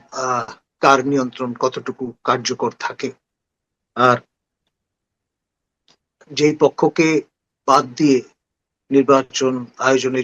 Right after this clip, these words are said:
চুক্তি হিসাবে আপনার বিচার এবং অন্যান্য প্রসঙ্গগুলো সংস্কার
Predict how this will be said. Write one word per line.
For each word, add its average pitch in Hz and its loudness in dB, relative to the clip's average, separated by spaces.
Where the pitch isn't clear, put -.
চুক্তি - -6
হিসাবে 139 0
আপনার 120 -6
বিচার 123 -4
এবং 151 6
অন্যান্য 135 0
প্রসঙ্গগুলো 123 -8
সংস্কার 135 -4